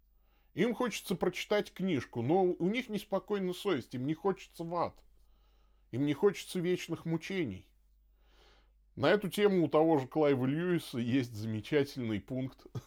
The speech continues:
<laughs> значит, о, пункт говорю, замечательное произведение «Путь паломника». Значит, или «Блуждание паломника», «Кружной путь» или «Блуждание паломника». Да,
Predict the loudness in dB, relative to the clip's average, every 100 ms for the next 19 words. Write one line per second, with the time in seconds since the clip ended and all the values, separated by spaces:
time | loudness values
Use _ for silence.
0 | -16 _ -16 -10 -6 -6 -8 -12 -12 -14
1 | -20 -12 -2 -2 -2 -6 -6 -6 -2 0
2 | 0 -4 -8 -20 -12 -6 -2 -2 0 0
3 | 0 -2 -4 -4 -2 -2 -2 -4 -2 0
4 | 0 0 -2 -4 -6 -6 -2 0 0 -2
5 | -8 -14 -20 -20 _ _ _ -12 -12 -10
6 | -6 -6 -2 -2 0 2 2 0 -8 -6
7 | 0 0 0 -4 -8 -6 -4 -2 -2 -2
8 | -4 -8 -8 -16 -12 -12 -10 -10 -6 -6
9 | -4 -8 -8 -4 -4 -6 -10 -20 -20 -20
10 | _ _ -20 -20 _ _ _ _ -10 2
11 | 6 6 2